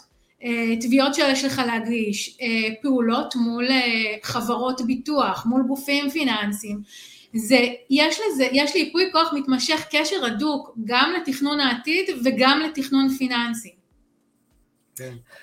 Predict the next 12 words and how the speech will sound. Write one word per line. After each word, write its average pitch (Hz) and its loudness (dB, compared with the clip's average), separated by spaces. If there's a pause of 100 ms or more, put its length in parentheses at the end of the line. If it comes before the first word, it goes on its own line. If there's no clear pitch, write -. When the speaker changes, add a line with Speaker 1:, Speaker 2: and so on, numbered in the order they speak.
(200)
Speaker 2:
עכשיו, 160 -8
תראי, 196 0 (140)
אחרי 185 0
הפתיח 240 2
הכל 147 -2
כך 202 2
מעניין 180 -2
שהצטללנו 156 -2
אליו 214 2
כזה 185 -2
ישר 202 2
בהארדקור, 170 0